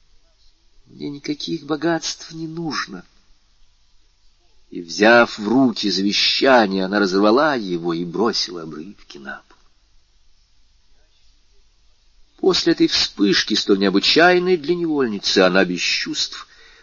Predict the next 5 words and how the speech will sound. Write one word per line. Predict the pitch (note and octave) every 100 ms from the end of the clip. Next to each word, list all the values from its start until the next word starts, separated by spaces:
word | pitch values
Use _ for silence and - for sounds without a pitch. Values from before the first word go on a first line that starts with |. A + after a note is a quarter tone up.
| _
упала | F2+ - F#2 G2 F2
на | D#2+
ковёр. | D2 - C2+ C2 - _ _ _ _ _ _ _ _ _ _ _ _ _ _ _ _ _ _ _ _ _
Монте-Кристо | - E2+ E2 F2 - F2 F2+ - - E2
нагнулся, | D#2+ D2+ D#2 B2+ A#2+ - -